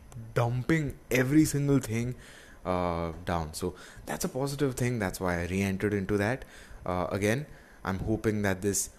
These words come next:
more than makes up for what I lost yesterday, and I have no grudges against any stock, man. Yes Bank, T C S, any, any stock is fine. Tata Motors I love, but if it's going down, I'm gonna short it. Like,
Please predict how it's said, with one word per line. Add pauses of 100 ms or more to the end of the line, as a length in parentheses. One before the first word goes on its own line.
(100)
more
than
makes
up
for
what
I
lost
yesterday, (320)
and (320)
I
have
no
grudges
against
any
stock,
man.
Yes
Bank,
T
C
S,
any,
any
stock
is
fine.
Tata
Motors
I
love,
but
if
it's
going
down,
I'm
gonna
short
it.
Like,